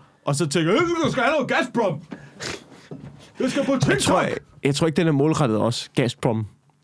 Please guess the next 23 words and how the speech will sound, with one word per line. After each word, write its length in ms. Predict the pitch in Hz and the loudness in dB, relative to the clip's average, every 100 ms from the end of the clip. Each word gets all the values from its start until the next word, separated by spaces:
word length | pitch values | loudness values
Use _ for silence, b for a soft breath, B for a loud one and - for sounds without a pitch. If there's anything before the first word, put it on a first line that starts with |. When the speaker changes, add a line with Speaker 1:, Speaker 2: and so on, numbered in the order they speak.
| _ - | _ -6
Speaker 1:
Men 120 | 139 | -4
det 60 | 165 | 0
er 40 | |
jo 60 | 196 | 0
derfor, 260 | 185 233 226 | 2 0 -2
det 180 | 214 | 0
er 40 | 196 | 0
jo 40 | |
derfor, 400 | 196 196 202 190 - _ | 0 0 -2 -4 -8 _
at, 260 | 170 151 170 | -2 -2 0
øh, 160 | 160 143 | -2 -2
du 60 | |
ved, 140 | 160 156 | -2 0
der 100 | 156 | 0
er 120 | 151 | 0
ingenting 480 | - 202 240 226 180 | 0 -2 0 -2 -2
derude, 300 | 175 165 165 | 0 0 0
der 140 | 175 170 | 0 0
er 60 | |
målrettet, 720 | 147 151 175 170 160 147 143 135 B B B - | 2 2 0 2 0 0 -2 -4 B B B -4
øh, 800 | 151 147 139 135 127 123 82 76 - - | 0 2 0 0 0 0 -2 -6 -10 -10
voksne 400 | 139 165 170 185 | -2 -2 0 -2
mænd 200 | 160 | -2